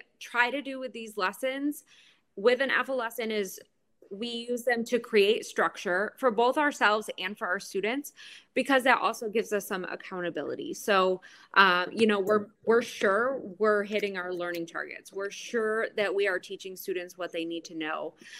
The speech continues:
Um, and it provides us just an opportunity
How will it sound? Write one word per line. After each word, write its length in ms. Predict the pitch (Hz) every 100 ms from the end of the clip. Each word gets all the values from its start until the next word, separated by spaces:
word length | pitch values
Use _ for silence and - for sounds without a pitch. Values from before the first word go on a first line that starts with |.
| - -
Um, 420 | 202 190 175 175 - - 247
and 420 | 247 240 233 220 233
it 200 | 240 -
provides 460 | 254 214 214 233
us 200 | 269 247
just 180 | 233 226
an 100 | 208
opportunity 1000 | 185 208 202 - 208 196 208 226 240 233